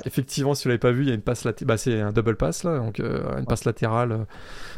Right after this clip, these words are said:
Speaker 1: de Cade, euh, McNamara pour, euh, Donovan Edwards, le running back, et qui, euh, effectivement envoie un, une passe de, de touchdown de soixante-quinze yards, si je me souviens bien, à Roman Wilson. Donc c'est,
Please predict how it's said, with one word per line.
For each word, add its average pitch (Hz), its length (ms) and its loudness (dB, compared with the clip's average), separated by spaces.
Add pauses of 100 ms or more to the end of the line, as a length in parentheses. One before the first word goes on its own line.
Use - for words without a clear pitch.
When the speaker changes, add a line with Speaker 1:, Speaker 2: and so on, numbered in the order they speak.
(140)
Speaker 1:
de 113 180 0
Cade, 113 300 -2
euh, 107 420 0
McNamara 110 580 0
pour, 127 320 2
euh, 110 80 0
Donovan 113 480 -2 (120)
Edwards, 117 320 0 (100)
le 101 80 0
running 131 400 4
back, - 280 -2 (180)
et 123 100 -2
qui, 123 260 -2
euh, 107 140 0
effectivement 117 640 -2
envoie 110 280 -2
un, 127 280 -6 (540)
une 113 80 0
passe 117 240 2
de, 107 160 4
de 104 120 0
touchdown 113 420 0
de 107 100 -2
soixante-quinze 120 680 -2
yards, 131 140 0
si - 120 -12
je 120 40 -6
me 113 60 0
souviens 110 200 -2
bien, 113 140 0
à 113 40 -2
Roman 107 220 0
Wilson. 113 340 2
Donc 120 120 0
c'est, 107 200 -2